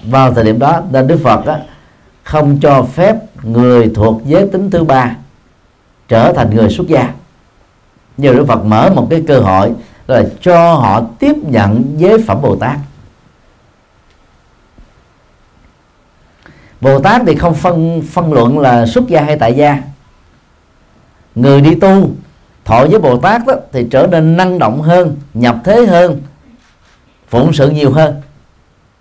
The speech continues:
Tiêu biểu cho quan điểm nhập thế của người xuất gia được nêu ra bởi Ngài A Nan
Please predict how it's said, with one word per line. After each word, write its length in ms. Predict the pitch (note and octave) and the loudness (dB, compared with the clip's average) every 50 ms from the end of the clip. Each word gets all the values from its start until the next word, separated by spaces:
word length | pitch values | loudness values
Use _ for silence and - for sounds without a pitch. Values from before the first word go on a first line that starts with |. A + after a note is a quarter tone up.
| _ _ _ _ _ _ _ _ _ _ _ _ - - - - - | _ _ _ _ _ _ _ _ _ _ _ _ -20 -20 -12 -4 0
Tiêu 160 | G3 G#3+ G3+ | 2 2 4
biểu 320 | E3 C#3+ C#3+ D#3 F#3+ B3 B3 | 4 4 6 4 4 2 2
cho 360 | B3 F#3+ F3 E3+ E3+ E3+ E3 D#3+ | 2 4 4 4 4 4 2 2
quan 280 | D3+ F3 F3 E3+ E3 | 0 0 0 0 0
điểm 160 | C#3 C3 D3 | -2 -2 -2
nhập 120 | C#3+ B2+ A#2 A2+ | -2 -4 -2 0
thế 260 | F3 F#3 G3+ A#3 B3+ C4 | 0 2 4 4 2 0
của 220 | C#3 C3 C3 D3 F3+ | 0 -2 -2 -2 -2
người 200 | E3+ D3 C3 A#2 | 0 0 0 0
xuất 180 | - G#3+ A3 | 0 -2 -2
gia 360 | - D#3+ D3+ D3+ D3 C#3+ C#3 C#3+ - - - _ _ _ _ _ _ _ _ _ _ _ _ _ _ - | 0 0 0 2 0 0 -2 -6 -8 -12 -20 _ _ _ _ _ _ _ _ _ _ _ _ _ _ -6
được 220 | A#2 B2 B2 C3+ | -4 -4 -2 0
nêu 200 | D#3 D#3+ D#3 D3+ | 2 2 2 2
ra 240 | C#3+ D3 C#3+ C#3+ C#3+ | 2 2 2 2 2
bởi 200 | C3+ A#2+ B2 D#3 | 2 2 2 2
Ngài 160 | D#3 C3+ - | 0 -2 -4
A 140 | - C3+ D3+ | -4 -4 -2
Nan 320 | D#3 D#3+ E3 E3 D#3 - | 0 0 0 0 -2 -4